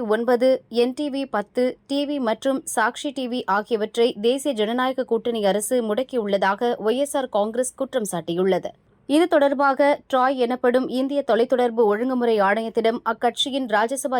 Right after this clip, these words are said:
எம் பி நிரஞ்சன் ரெட்டி புகார் அளித்துள்ளார். மாநில அரசின் அழுத்தம் காரணமாக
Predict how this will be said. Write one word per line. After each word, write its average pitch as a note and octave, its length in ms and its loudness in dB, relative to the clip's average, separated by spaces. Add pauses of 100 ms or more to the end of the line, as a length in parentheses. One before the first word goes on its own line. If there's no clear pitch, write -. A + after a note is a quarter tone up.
(120)
எம் G#3 100 -4
பி B3 120 -2
நிரஞ்சன் A#3+ 500 -2
ரெட்டி G3 240 0 (160)
புகார் A#3+ 300 0
அளித்துள்ளார். F3+ 560 -2 (640)
மாநில B3+ 420 0
அரசின் A#3 380 0
அழுத்தம் B3 520 -2
காரணமாக G#3+ 600 0